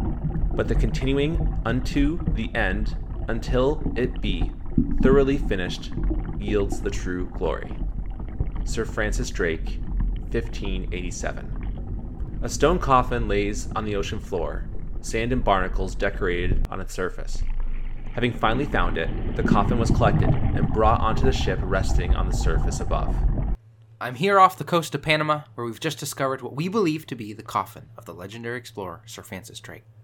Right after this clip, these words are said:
Speaker 2: who was buried at sea four hundred years ago.
Speaker 1: The woman, dressed in scuba gear, records the outside of the coffin as a man in similar scuba gear uses a crowbar to open the coffin on one side.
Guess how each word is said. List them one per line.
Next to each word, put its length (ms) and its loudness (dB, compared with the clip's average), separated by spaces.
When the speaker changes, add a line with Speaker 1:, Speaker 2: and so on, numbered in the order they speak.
Speaker 2:
who 100 0
was 100 0
buried 260 4
at 100 -4
sea 260 -6
four 280 -2
hundred 280 -4
years 200 -6
ago. 320 -12
Speaker 1:
The 100 0
woman, 380 0
dressed 240 2
in 60 -6
scuba 340 0
gear, 300 -2
records 500 2
the 160 -2
outside 400 2
of 60 2
the 60 -6
coffin 500 -4
as 140 0
a 60 2
man 320 2
in 100 -2
similar 400 2
scuba 340 -2
gear 360 -4
uses 260 -6
a 60 -2
crowbar 540 0
to 200 -8
open 420 0
the 80 -6
coffin 380 -2
on 120 -6
one 180 -8
side. 340 -10